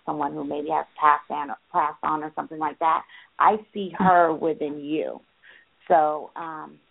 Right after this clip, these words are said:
I see that as well. Um, I also feel like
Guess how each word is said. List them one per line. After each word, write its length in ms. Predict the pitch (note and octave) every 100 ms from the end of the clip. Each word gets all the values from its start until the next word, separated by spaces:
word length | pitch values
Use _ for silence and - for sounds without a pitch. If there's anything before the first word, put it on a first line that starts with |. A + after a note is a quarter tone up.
| _
I 120 | - E3+
see 80 | E3
that 160 | C#3+
as 100 | D3+ D#3
well. 360 | D#3 D#3 D#3 D#3+ _ - - -
Um, 300 | A#3 A3 -
I 280 | A3 - -
also 380 | G#4+ - C#4 A#3+ -
feel 160 | A3
like 260 | G3+ F3+ F3+